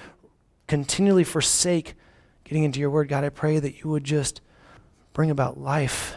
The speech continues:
as they read, as they hear, bring about knowledge about who you are and what your character says and what you, you teach us to do and what it means for us to follow you. Father, I, I boldly ask that you would, you would give each of us the right dose of humility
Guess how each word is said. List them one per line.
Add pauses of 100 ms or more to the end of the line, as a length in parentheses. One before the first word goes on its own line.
(100)
as
they
read, (840)
as
they
hear, (140)
bring
about
knowledge (320)
about
who
you
are
and
what
your
character
says
and
what
you, (260)
you
teach
us
to
do
and
what
it
means
for
us
to
follow
you. (580)
Father,
I, (540)
I
boldly
ask
that
you
would, (300)
you
would
give
each
of
us
the
right
dose
of
humility